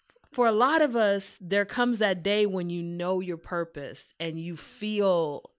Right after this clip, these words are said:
I felt peace and joy and just excitement. Like,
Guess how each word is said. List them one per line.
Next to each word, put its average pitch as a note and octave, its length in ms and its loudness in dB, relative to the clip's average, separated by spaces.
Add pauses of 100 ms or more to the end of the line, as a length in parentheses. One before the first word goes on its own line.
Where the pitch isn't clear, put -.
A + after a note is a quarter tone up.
(120)
I G3+ 200 10
felt C3 560 -10 (760)
peace D#3+ 800 -6
and D3 260 -6
joy D#3 800 2
and D3 260 -4
just D#3+ 500 0
excitement. F3 1000 -2
Like, D3 240 -8